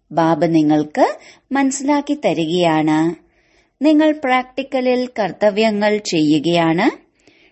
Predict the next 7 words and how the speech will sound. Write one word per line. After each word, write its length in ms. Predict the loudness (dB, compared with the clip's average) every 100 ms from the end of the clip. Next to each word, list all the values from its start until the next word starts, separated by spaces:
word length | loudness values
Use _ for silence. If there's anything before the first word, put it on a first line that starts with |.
| _ 0
നമ്പർ 400 | 2 4 2 2
വൈസ് 440 | -2 -2 -4 -6
പുരുഷാർത്ഥമനുസരിച്ച് 1500 | -4 -4 -4 -2 -2 -2 -4 -2 -2 -2 -4 -4 0 2 2 0 -10 -20 _
സത്യം 580 | -8 0 0 2 4 4
സത്യമായ 960 | 4 -2 -6 -6 -4 -2 -2 0 -2 -4 _ _ _
വ്യാസനായി 800 | -2 0 0 0 -2 0 0 0
മാറണം. 760 | 0 -2 -2 -2 0 0 -2